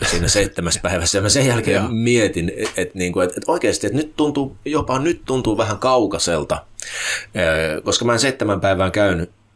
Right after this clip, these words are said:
Speaker 1: suunnilleen seitsemän päivää en käynyt edes Kalasatamassa vetää joogatunteja ihmisille ja
Speaker 2: Mm.
Speaker 1: juttelemassa ihmisten kanssa, mistä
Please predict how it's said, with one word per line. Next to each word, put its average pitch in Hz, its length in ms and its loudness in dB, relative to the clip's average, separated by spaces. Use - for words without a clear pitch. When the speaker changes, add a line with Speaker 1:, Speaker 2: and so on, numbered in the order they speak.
Speaker 1:
suunnilleen 104 400 2
seitsemän 82 360 -2
päivää 80 240 0
en 92 160 -2
käynyt 85 300 0
edes - 340 -2
Kalasatamassa 73 920 -4
vetää 76 360 -2
joogatunteja 67 560 -2
ihmisille 65 540 -2
ja 127 120 2
Speaker 2:
Mm. 101 280 -2
Speaker 1:
juttelemassa 67 640 -4
ihmisten 69 380 -4
kanssa, 67 260 -2
mistä - 180 -2